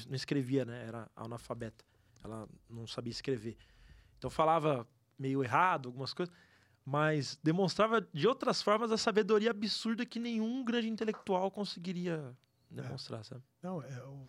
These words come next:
Speaker 2: tem uma, uma frase do Einstein que é genial. "Se você não consegue explicar algo de forma simples, é porque você não conhece aquele assunto o suficiente."
Speaker 1: É.
Speaker 2: Então, quando eu vejo, né, pras minhas avós, né, tanto a mãe da minha mãe,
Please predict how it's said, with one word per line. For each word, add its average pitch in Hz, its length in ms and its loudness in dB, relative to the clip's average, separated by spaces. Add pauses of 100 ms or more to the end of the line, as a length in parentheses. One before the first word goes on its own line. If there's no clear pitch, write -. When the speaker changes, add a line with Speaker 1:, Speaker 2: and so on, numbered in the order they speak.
Speaker 2:
tem 151 140 -4
uma, 180 180 0
uma 143 180 -4
frase 160 280 -4
do 123 100 -6
Einstein 175 320 -6
que - 80 -2
é 151 40 2
genial. 117 380 -2 (520)
"Se - 140 -10
você 131 200 -2
não 175 100 -2
consegue 156 460 -4
explicar 139 580 -4
algo 117 440 -4 (320)
de 123 80 -6
forma 120 340 -4
simples, 127 600 -4
é 117 60 -6
porque 113 160 -10
você 127 200 -6
não 131 100 -6
conhece 135 380 -8
aquele 131 180 -4
assunto 147 640 -4 (640)
o 147 60 -2
suficiente." 131 720 -6 (1400)
Speaker 1:
É. 104 200 -10 (100)
Speaker 2:
Então, 143 520 -4 (760)
quando 139 220 0
eu 156 80 4
vejo, 123 420 -2
né, 120 120 -8
pras 120 200 -8
minhas 113 260 -4
avós, 123 560 -6
né, 110 200 -10
tanto 113 220 -12
a - 20 -8
mãe 110 120 -6
da 107 60 -12
minha 104 140 -10
mãe, 131 360 -6